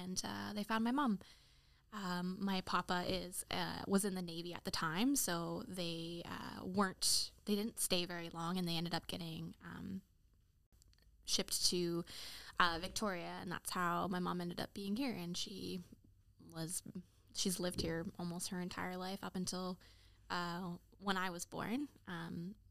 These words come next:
my mom ended up having a, my older sister when she was in high school with, um, her high school sweetheart at the time.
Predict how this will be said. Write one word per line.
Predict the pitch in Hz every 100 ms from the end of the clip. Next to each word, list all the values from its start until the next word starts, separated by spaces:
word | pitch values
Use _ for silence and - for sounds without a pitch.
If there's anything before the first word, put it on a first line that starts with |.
| -
my | - 185
mom | 180 180
ended | 175 170
up | 165 -
having | 170 170 170 170 - - - - - - -
a, | 185 175 170 170 175 - - -
my | 202
older | 190 190 190
sister | 185 - 190
when | 185 185
she | -
was | 180 180 -
in | 185 180 180 180
high | - 175
school | - 196
with, | 196 175 - -
um, | 165 156 165 170 -
her | -
high | 185 175
school | - 185
sweetheart | - 180 180 170
at | -
the |
time. | 185 185 190 254